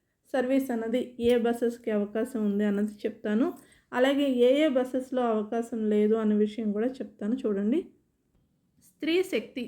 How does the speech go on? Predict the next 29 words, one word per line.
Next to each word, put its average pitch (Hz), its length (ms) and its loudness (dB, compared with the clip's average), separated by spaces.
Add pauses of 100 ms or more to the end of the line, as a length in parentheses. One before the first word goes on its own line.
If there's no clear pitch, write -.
(120)
అనే 240 180 -2
పేరిట 247 340 -4 (140)
ఈ 254 120 -4
నెల 269 220 2
పదిహేను 269 480 2
నుంచి 247 300 -2
రాష్ట్ర 262 440 -4
వ్యాప్తంగా 233 560 -6
మహిళలకు 240 560 -4 (140)
ఉచిత 254 280 -4
బస్సు 247 300 -4
ప్రయాణం 226 440 -6
కల్పించాలి 220 680 -8
అని 220 120 -4
మన 214 160 -2
ప్రభుత్వం 214 560 -6
నిర్ణయించిన 214 500 -4
సంగతి 214 420 -8 (480)
మనందరికీ 233 500 -2
తెలుసు. 214 400 -8 (480)
అయితే 262 240 -4 (140)
ఇది 254 240 -4 (200)
ఐదు 269 240 -2
కేటగిరీ, 240 540 -6 (380)
ఫైవ్ 240 240 0
కేటగిరీస్‌లో 226 760 -4 (680)
మనకి 240 360 -2 (140)
అవకాశం 233 520 -6
ఇస్తోంది. 233 540 -6